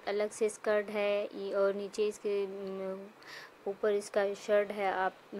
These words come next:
दूसरे शर्ट के साथ भी पहना सकते हैं इस स्कर्ट को। ये फैंसी ड्रेस है मेरी बेटी का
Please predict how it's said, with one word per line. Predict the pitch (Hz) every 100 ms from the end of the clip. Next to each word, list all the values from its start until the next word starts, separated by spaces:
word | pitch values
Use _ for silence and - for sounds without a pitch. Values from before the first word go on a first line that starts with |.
| 190 185 185 180 180
दूसरे | 196 - 214
शर्ट | 208 208 196
के | 208
साथ | 220 202
भी | 202
पहना | 202 202 190 190
सकते | 196 190 -
हैं | 196 196
इस |
स्कर्ट | - - - - - 196 196
को। | - 190 196 - - - - - 208
ये | 208
फैंसी | 202 208 202 - 214
ड्रेस | 202 196 196
है | 214
मेरी | 196 190
बेटी | 190 180 202
का | 190 208